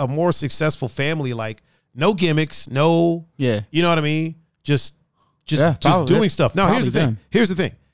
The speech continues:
Speaker 1: The Kardashians are smart as fuck, because who else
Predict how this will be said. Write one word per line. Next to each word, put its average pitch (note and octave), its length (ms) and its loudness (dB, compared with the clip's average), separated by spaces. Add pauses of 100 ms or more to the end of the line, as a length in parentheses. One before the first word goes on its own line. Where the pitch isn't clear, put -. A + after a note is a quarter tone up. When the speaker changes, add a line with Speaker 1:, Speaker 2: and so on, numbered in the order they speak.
(180)
Speaker 1:
The C3+ 100 -4
Kardashians F3 640 0
are C3 60 0
smart D3 260 0
as B2+ 100 -4
fuck, A#2+ 320 0 (300)
because B2+ 440 0
who F3+ 280 2
else D#3 400 -2